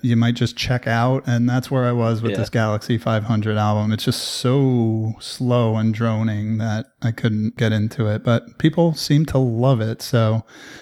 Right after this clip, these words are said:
Speaker 1: good for them and good for that album. Whew, man. Dude, this has been super fun.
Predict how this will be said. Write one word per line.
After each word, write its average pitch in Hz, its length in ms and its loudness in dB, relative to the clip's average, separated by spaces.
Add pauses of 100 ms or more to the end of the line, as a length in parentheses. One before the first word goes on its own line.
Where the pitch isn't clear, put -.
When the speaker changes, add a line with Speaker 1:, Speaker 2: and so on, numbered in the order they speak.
(140)
Speaker 1:
good 131 180 0
for 135 160 0
them 127 240 4
and 110 240 2 (340)
good 117 200 -2
for 123 180 -4
that 117 300 -2 (280)
album. 110 460 -2 (1300)
Whew, 240 360 4 (180)
man. 151 640 2
Dude, 143 300 2
this 160 200 0
has 147 120 0
been 131 180 2
super 175 360 -2
fun. 151 680 0